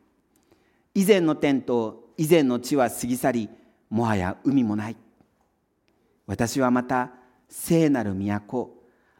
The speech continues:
新しいエルサレムが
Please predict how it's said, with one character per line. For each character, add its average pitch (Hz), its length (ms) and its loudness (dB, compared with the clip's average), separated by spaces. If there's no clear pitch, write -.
新 170 540 -2
し 180 360 -6
い - 100 -18
エ 131 140 -4
ル 165 100 0
サ 185 180 -4
レ 170 120 0
ム 120 100 -2
が 107 240 -10